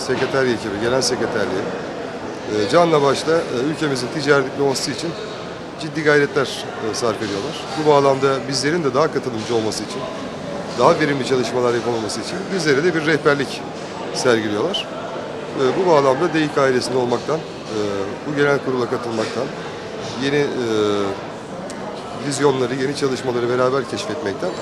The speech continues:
ayrıca mutluluk duyuyorum. Şöyle, e, aynı zamanda Fahri Konsolosluk görevi yürütmekteyim. Lesotho Krallığı İstanbul Fahri Konsolosluğuyum. Dünya Fahri Konsoloslar Derneği Genel Sekreteriyim. E, Fahri Konsolosluklar biliyorsunuz, aynı zamanda iş adamlarından seçildikleri için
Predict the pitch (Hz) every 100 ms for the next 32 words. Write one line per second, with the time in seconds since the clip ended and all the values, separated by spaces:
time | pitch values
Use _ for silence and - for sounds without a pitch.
0 | 156 135 113 139 120 110 104 95 85 87
1 | 101 101 - - - - 165 202 180 160
2 | 143 117 117 123 151 180 156 175 196 -
3 | 165 180 180 170 175 165 170 165 165 160
4 | 147 - 139 123 117 120 113 165 - -
5 | 139 139 156 143 139 139 151 147 151 147
6 | 139 131 131 139 113 120 101 156 147 131
7 | 139 135 135 135 127 127 117 110 123 113
8 | 113 110 131 123 123 113 104 98 98 101
9 | - - - - - - - - - -
10 | - - 110 107 104 101 98 131 160 175
11 | 175 147 160 - - 160 156 156 123 104
12 | - - - 135 135 139 143 139 139 139
13 | 135 135 131 127 135 123 131 131 170 147
14 | -